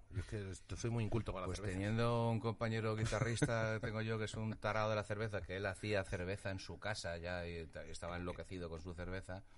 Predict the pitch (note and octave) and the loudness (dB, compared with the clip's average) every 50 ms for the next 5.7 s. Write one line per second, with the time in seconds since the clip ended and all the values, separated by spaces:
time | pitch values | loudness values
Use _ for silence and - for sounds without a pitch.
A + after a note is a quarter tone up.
0 | - - - - - - - - - - - - F2 F2+ F2+ E2+ E2+ E2+ E2 D#2+ | -16 -16 -16 -16 -16 -18 -18 -18 -18 -18 -14 -8 -6 -4 -4 -2 -2 -4 -4 -4
1 | D#2+ E2 D2 D#2 E2 - - G2 G2 G#2 G2+ F#2+ F#2+ F#2 F#2+ G2+ G2+ G2+ F#2+ F#2 | -4 -4 -6 -6 -6 -4 -2 0 0 0 0 0 -2 -2 -2 -2 -2 0 -2 -2
2 | - F2 F2+ F#2+ G2 G2 G2+ - F2+ E2+ E2 E2 D#2+ D#2+ D#2 D#2+ D#2+ D#2 D#2 - | -2 -2 -2 -2 -2 -2 -2 -4 -4 -4 -4 -4 -4 -4 -4 -6 -6 -8 -10 -10
3 | E2 D#2+ D#2 D#2 D#2 D2+ D2 - D#2 D#2 D#2+ E2 F2 E2+ E2+ - - F2+ F2 E2+ | -10 -10 -8 -8 -8 -8 -8 -8 -6 -4 -4 -2 -2 -2 -4 -4 -4 -6 -6 -6
4 | - - F#2+ E2+ D#2 D#2 E2 F#2+ F#2+ - - E2+ E2 E2+ D#2+ E2 E2 - F2+ E2+ | -6 -6 -6 -6 -6 -4 -4 -6 -6 -4 -4 -4 -4 -4 -4 -6 -6 -6 -6 -6
5 | F2+ G#2 A2+ - - F#2+ G#2+ G2+ F#2+ E2+ F#2+ A2 B2 D3 | -4 -6 -6 -4 -4 -6 -6 -6 -6 -6 -6 -4 -4 -4